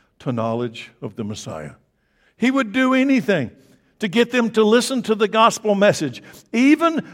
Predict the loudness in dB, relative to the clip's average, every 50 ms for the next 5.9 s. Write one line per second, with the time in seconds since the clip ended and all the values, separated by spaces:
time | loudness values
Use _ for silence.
0 | -18 _ -10 -4 2 4 4 4 2 -4 -6 -4 -2 2 2 4 4 4 2 0
1 | -4 -4 -4 -4 -2 -2 0 0 2 0 -2 -6 -6 -6 -4 -2 -2 -2 -4 -6
2 | -8 -10 -12 _ _ _ _ _ _ _ _ _ _ -4 -4 -2 -2 -4 -6 -6
3 | -8 -10 -10 -12 _ _ _ _ _ _ _ _ _ _ _ _ _ _ _ _
4 | _ _ _ _ _ _ _ _ _ _ _ _ _ _ _ _ _ _ _ _
5 | -8 -4 -4 -4 -4 -4 -6 -6 -6 -6 -8 -6 -6 -8 -10 -16 -20 -20